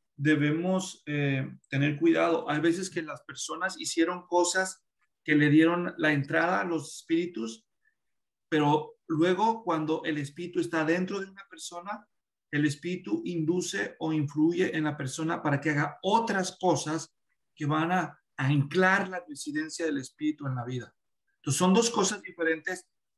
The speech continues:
el punto de entrada y el anclaje del espíritu en esa vida,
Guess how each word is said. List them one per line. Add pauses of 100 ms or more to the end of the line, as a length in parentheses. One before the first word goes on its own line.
(160)
el
punto
de
entrada (180)
y
el
anclaje
del
espíritu
en
esa
vida,